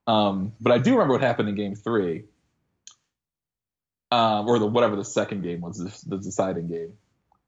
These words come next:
So I probe him, and he has Painter and Grindstone, Jaya Ballard,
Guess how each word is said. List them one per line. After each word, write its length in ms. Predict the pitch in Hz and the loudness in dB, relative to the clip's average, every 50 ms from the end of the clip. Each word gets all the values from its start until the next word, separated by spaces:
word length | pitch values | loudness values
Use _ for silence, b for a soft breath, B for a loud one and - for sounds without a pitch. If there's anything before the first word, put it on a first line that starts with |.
| _ _ _ | _ _ _
So 340 | - - 131 123 120 117 113 | -2 2 4 4 4 4 4
I 100 | 113 113 | 2 0
probe 380 | - - - 185 196 190 175 | -2 0 2 4 4 4 4
him, 240 | 139 113 107 107 104 | 4 2 0 0 -2
and 140 | 95 104 107 | -2 -4 -2
he 140 | 113 113 117 | -2 0 0
has 640 | - 143 143 123 104 98 98 101 104 104 - - _ _ | 2 2 2 2 2 0 0 -2 -2 -4 -6 -10 _ _
Painter 320 | - - 123 131 147 151 165 | -6 -4 -2 0 0 2 2
and 100 | 170 147 | 2 4
Grindstone, 760 | 127 110 104 98 104 - - 104 98 98 101 110 127 123 - - _ _ _ 120 | 4 2 2 0 -2 -4 -4 -4 -4 -2 -4 -4 -6 -8 -10 -16 _ _ _ -2
Jaya 300 | 113 - 123 151 165 160 | 0 2 2 4 2 2
Ballard, 720 | 135 135 135 135 135 113 98 95 92 95 107 123 113 - | 2 2 2 4 4 2 2 0 0 0 -2 -4 -4 -8